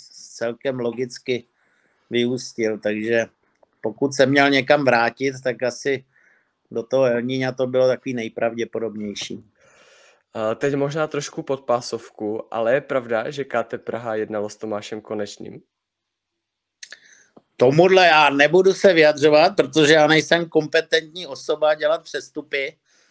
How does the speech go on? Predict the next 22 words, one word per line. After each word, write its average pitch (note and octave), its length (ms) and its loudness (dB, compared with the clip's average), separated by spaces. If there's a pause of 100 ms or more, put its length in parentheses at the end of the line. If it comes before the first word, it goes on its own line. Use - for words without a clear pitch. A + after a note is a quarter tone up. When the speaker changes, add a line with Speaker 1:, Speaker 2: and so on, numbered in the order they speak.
(140)
Speaker 1:
Já B2 140 -2
jsem D#3+ 260 -4
pouze E3 360 0
teď E3 280 -4
už E3 140 -6
druhý D#3 340 -4
náhradník. C3+ 760 -6 (560)
Speaker 2:
<laughs> - 260 -12 (220)
Speaker 1:
U - 120 -6
nás, D3+ 400 -4
eh, C3 60 -20 (920)
samozřejmě D#3 1080 0 (280)
o C#3 340 -4 (100)
posílení D#3+ 840 -4
a C#3+ 460 -4
nebo C#3 480 -4
doplnění D3+ 680 -10
kádru C#3+ 500 -4
rozhoduje C#3+ 680 -4
Karel C#3 380 -4
Truhlář D3 680 -4
a, C#3 200 -4